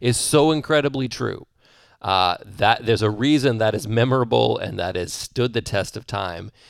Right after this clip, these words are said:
because we're consistently being asked to upgrade and to level up what we do.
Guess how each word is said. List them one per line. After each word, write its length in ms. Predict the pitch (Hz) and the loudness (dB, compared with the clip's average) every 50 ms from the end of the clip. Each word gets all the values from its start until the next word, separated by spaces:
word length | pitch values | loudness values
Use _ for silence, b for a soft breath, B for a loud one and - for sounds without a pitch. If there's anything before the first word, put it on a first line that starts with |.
| b b b b b | b b b b b
because 460 | - 113 110 - 113 107 98 92 - - - | -6 -6 -4 -2 -2 -2 -2 -4 -6 -12 -10
we're 220 | 107 107 101 92 | -6 -6 -6 -6
consistently 800 | - - 107 101 - - - - 147 131 - - 151 110 131 117 | -6 -8 -8 -6 -6 -4 -2 -2 -2 -2 -2 -4 -4 -2 -2 -2
being 280 | 113 - 104 101 98 101 | -2 -2 -2 -4 -4 -6
asked 540 | 90 90 87 87 87 - - - - - - | -8 -8 -8 -8 -8 -8 -12 -14 -16 -16 -14
to 300 | - - 98 95 - - b b b b b | -12 -10 -8 -8 -10 -10 b b b b b
upgrade 640 | - 101 107 - - 113 104 98 95 92 92 95 - - | -2 -2 -2 -2 -4 -4 -2 -2 -2 -2 -4 -6 -8 -10
and 180 | - 92 90 82 | -10 -10 -10 -8
to 120 | - 92 | -10 -10
level 480 | 87 95 95 95 101 104 101 101 101 92 | -10 -6 -2 0 0 0 0 -2 -4 -2
up 180 | 85 90 - - | -4 -4 -6 -10
what 260 | - 110 95 92 - - | -10 -6 -6 -6 -6 -8
we 160 | 98 90 85 | -10 -12 -12
do. 440 | 85 92 95 95 90 78 76 90 | -8 -8 -6 -6 -6 -8 -10 -12